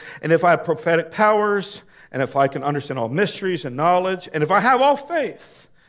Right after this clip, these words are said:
even to move mountains, but have not love, I am" what? "Nothing. If I give all I have to the poor,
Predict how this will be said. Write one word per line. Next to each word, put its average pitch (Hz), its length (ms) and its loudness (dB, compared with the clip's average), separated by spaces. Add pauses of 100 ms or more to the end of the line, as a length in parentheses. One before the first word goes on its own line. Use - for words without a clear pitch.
(160)
even 262 240 -2
to 233 100 -10
move 226 240 -4
mountains, 214 920 -4
but 147 80 -2
have 147 320 2
not 151 240 -2
love, 143 360 0
I 135 260 0
am" 127 400 -8
what? 120 520 -8 (380)
"Nothing. 139 400 -4 (300)
If 160 120 0
I 170 100 6
give 185 280 2
all 214 180 4
I 208 80 4
have 190 300 0
to 196 100 -4
the 185 140 -4
poor, 196 580 0